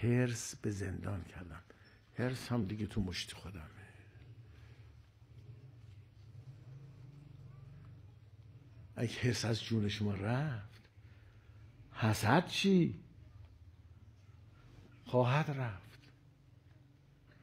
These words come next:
بعد بخل چی؟ بخلم رفته. هی بشمرید. تکبر چی؟ تکبرم نیست.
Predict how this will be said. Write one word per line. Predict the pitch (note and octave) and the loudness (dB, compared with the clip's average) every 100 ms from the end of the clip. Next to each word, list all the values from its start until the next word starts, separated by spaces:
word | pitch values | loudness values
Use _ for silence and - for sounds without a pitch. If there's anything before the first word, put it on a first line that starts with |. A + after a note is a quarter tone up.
| - - - - - - - - _ _ _ _ _ - | -20 -20 -20 -20 -20 -20 -20 -20 _ _ _ _ _ 2
بعد | C3 C#3+ A2 | 6 6 10
بخل | C3+ A3+ - F2 | 12 12 10 0
چی؟ | - - F#3+ E3 G#2 - - _ _ _ _ _ _ _ - A2+ | -2 4 6 6 2 -6 -20 _ _ _ _ _ _ _ -2 2
بخلم | G#2+ G#2+ A2 F2+ F2+ | 2 2 -2 -2 -6
رفته. | D#2+ - - E2+ - - - - _ _ _ _ _ _ _ _ _ _ _ _ | -8 -14 -10 -10 -12 -20 -20 -20 _ _ _ _ _ _ _ _ _ _ _ _
هی | - F#3+ | 8 10
بشمرید. | F#3 - C#3+ B2 B2 B2 - - - - - _ _ - - - | 10 10 10 10 8 4 -6 -16 -20 -20 -20 _ _ -20 -20 -2
تکبر | - D3+ D#3 E3 C3+ G#3+ G#3+ | 6 8 10 10 12 10 10
چی؟ | - G3+ F#3+ F3+ A#2 - - _ _ _ _ - | 2 4 4 4 0 -8 -20 _ _ _ _ -6
تکبرم | G#2+ - G#2 G#2+ G#2 G#2+ F#2+ | -4 2 2 4 4 4 4
نیست. | F#2+ E2 - - | 0 -2 -8 -18